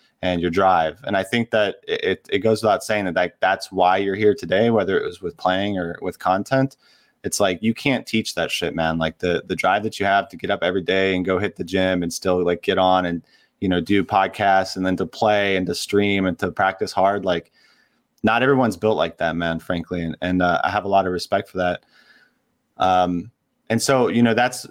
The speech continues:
one of the main reasons I wanna talk to you, man, was just because I, I'm really interested in the way that you look at Call of Duty. I, I'm in-, I'm interested in the way that you look at competing,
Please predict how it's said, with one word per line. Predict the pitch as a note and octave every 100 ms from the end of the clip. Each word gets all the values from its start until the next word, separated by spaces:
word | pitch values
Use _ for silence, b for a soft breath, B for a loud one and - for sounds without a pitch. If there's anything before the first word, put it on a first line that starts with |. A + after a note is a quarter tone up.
| _
one | - C3
of | C#3
the |
main | B2 B2
reasons | A#2 A#2
I |
wanna | A2 G#2+
talk | F#2 G#2+ B2 -
to |
you, | F#2+
man, | F2+ F2
was | F2+
just | - -
because | G2 - F#2
I, | F2 -
I'm | F2+ F2+
really | G#2+ C3+
interested | G#2 A2+ -
in | G#2+
the | G2+
way | G#2
that | G2 E2
you | F#2 A#2 A#2+
look | G2+ A2 A#2
at | F#2
Call | - G2+ G2
of | E2
Duty. | F#2 G2+ F2+
I, | F2 -
I'm | G2+
in-, | G#2 -
I'm | E2
interested | G#2+ A#2+ A#2+ B2
in |
the | A2
way | G2+
that | G2+ D#2+
you | G2
look | G#2+ G#2+
at | G#2+
competing, | - F#2 G2+ G2+ G#2+ B2